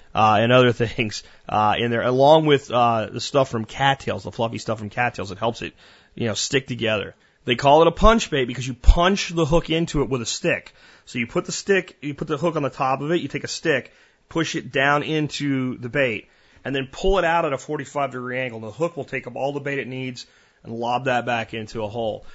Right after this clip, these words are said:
With shad, I really prefer, if I can, to catch some in a, in a cast and have them be very fresh. The frozen stuff you buy in a bait store falls off the hook pretty readily, especially with smaller fish.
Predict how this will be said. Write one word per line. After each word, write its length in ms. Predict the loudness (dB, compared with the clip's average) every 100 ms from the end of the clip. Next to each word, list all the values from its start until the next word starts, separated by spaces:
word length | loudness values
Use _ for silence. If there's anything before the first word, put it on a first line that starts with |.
| -20 _
With 460 | -2 2 2 0 -10
shad, 640 | -8 -2 2 4 4 2
I 180 | 0 0
really 560 | 0 -2 2 4 4 2
prefer, 760 | -4 -6 0 2 4 2 0 -6 _ -12
if 160 | -4
I 80 | -4
can, 260 | -4 -4 -2
to 60 |
catch 220 | -2 -4 -4
some 180 | -6
in 60 | -6
a, 220 | -10 -12
in 60 | -12
a 60 |
cast 340 | -8 -2 -2 -2
and 100 | -6
have 140 | -4
them 80 | -4
be 80 | -8
very 240 | -10 -12
fresh. 380 | -6 -2 -2 -4
The 60 | -4
frozen 340 | -2 0 -2
stuff 240 | -6 -6
you 60 | -4
buy 200 | -4 -4
in 60 | -4
a 20 |
bait 300 | -6 -6 -4
store 400 | 0 2 2 -2 -18 _ _
falls 320 | -2 0 -2
off 160 | -6 -6
the 80 |
hook 260 | -2 -2 -2
pretty 220 | -6 -6
readily, 360 | -2 -2 -2 -6
especially 360 | -6 -8 -6
with 100 | -10
smaller 320 | -8 -6 -6 -8
fish. 500 | -2 2 2 0